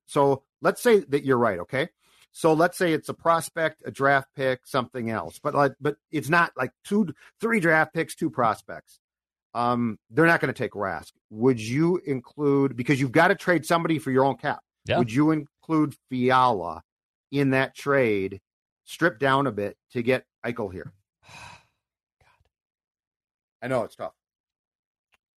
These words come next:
Speaker 2: I would rather pursue other routes to keep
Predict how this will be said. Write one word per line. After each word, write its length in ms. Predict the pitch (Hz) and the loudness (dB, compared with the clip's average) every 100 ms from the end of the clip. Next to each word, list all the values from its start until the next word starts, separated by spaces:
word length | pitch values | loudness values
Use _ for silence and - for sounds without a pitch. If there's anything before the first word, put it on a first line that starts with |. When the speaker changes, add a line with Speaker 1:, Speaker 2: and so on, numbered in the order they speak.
| _ _ _ _ - | _ _ _ _ -4
Speaker 2:
I 160 | 127 | 0
would 160 | 135 120 | 2 2
rather 880 | 110 107 113 120 131 143 147 151 147 _ - | 2 4 4 4 4 2 4 0 -4 _ -6
pursue 460 | 131 - 127 117 - | -4 0 0 0 0
other 280 | 117 117 110 | 0 2 2
routes 640 | 104 104 123 - - - - _ _ _ _ | 4 2 0 -6 -14 -16 -20 _ _ _ _
to 80 | 113 | -10
keep 160 | - | -4